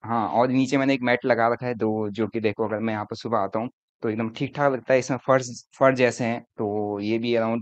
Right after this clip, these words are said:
थ्री थाउजेंड रुपीज का एक छोटा-सा टुकड़ा था, ये भी मैंने लिया है। और इसके पीछे एक और चीज़ आपको दिखाता हूँ, ये जो फ़ोम है, ये देख रहे हो? तो मैंने दिल्ली से मंगाया था, मैंने studio के अंदर लगाने के लिए,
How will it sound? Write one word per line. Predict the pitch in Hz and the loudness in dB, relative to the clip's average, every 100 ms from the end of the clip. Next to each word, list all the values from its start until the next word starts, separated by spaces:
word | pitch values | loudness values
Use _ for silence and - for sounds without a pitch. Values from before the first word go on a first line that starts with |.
| - | -4
थ्री | 123 120 | -6 -2
थाउजेंड | 117 113 113 | -2 0 -2
रुपीज | 107 107 | -4 -4
का | 120 | -2
एक | 113 113 | -2 -4
छोटा-सा | - 98 110 113 | -8 -4 -2 -2
टुकड़ा | - 104 110 | -4 0 0
था, | 107 117 - 110 | 0 -6 -10 -6
ये | 107 | -4
भी | |
मैंने | 107 107 | -2 -4
लिया | 107 104 101 | -4 -2 -2
है। | 113 - - | -2 -8 -8
और | 98 107 | -4 -4
इसके | 120 - 147 | -4 -8 -6
पीछे | 147 147 | -4 -4
एक | 131 | -2
और | 135 | -2
चीज़ | 131 131 | -2 -2
आपको | 127 127 | -2 -4
दिखाता | 117 110 104 | -6 -6 -6
हूँ, | 120 - | -8 -8
ये | 131 | -8
जो | 143 | -6
फ़ोम | - 123 123 | 2 4 4
है, | 101 | 0
ये | 85 117 | -6 -8
देख | 113 110 | -6 -6
रहे | 123 | -8
हो? | 127 - | -10 -6
तो | 135 | -4
मैंने | 151 165 | -2 4
दिल्ली | 131 131 | 4 4
से | 135 | 0
मंगाया | 156 143 139 | -2 0 0
था, | 151 | -2
मैंने | 147 147 | -6 -8
studio | - 131 127 127 | -4 -2 0 0
के | |
अंदर | 131 127 | 2 2
लगाने | 127 117 113 113 | 2 0 -2 -4
के | |
लिए, | 117 | -6